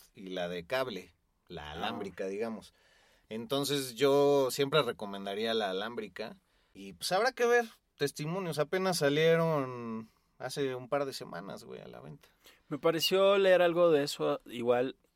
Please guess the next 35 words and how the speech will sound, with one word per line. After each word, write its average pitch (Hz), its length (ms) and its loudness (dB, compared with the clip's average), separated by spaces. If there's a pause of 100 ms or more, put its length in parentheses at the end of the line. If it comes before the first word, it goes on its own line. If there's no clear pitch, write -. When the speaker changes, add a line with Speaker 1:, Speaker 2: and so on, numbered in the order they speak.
Speaker 2:
creo 120 200 -4
que 135 100 -6
hace 131 160 -6
dos 123 120 -2
semanas. 120 640 -8 (600)
Y 110 300 -8
sí - 180 -2
los 143 220 0
vi, 135 340 0 (160)
no 123 180 -4
le 135 60 -2
presté - 300 -10
mucha 123 220 -8
atención 110 500 -8
porque 101 300 -14
se - 120 -12
me 104 120 -8
hizo 113 260 -10
muy 113 240 -6
clavado, 110 640 -6
ya 101 140 -12
sabes, 107 260 -10
del 98 140 -6
metalero 98 500 -6
así. 113 140 -2
Speaker 1:
Ajá, 156 420 2
está 165 180 -2
muy 190 180 -2
clavado, 110 600 -4
güey. 85 180 -14
Speaker 2:
Exacto, 123 400 -2
Speaker 1:
Y 135 40 4
a 143 80 4
quién 180 400 6
Speaker 2:
pero 120 180 -6